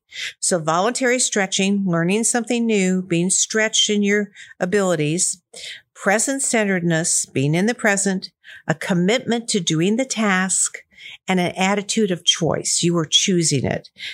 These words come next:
This is what creates focused passion and flow. Now, achieving it is, uh, flow. The, the task is challenging and requires skill. We concentrate.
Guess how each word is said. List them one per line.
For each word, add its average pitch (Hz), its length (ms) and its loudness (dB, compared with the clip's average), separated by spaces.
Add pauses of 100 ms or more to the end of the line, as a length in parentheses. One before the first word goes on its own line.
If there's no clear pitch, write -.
(100)
This - 180 0
is 262 200 -2
what 214 160 -2
creates 160 720 -2 (220)
focused 190 800 -2
passion 160 640 0 (100)
and 143 180 2
flow. - 680 -2 (720)
Now, 196 240 0 (800)
achieving 320 480 0
it 160 240 -2 (680)
is, 202 420 0 (240)
uh, - 540 -2
flow. 156 540 0 (280)
The, 175 240 0
the 190 120 2
task 208 500 -2
is 254 100 0
challenging 180 680 2
and 190 100 2
requires 165 480 0
skill. - 460 -2 (480)
We 180 100 2
concentrate. 214 840 -2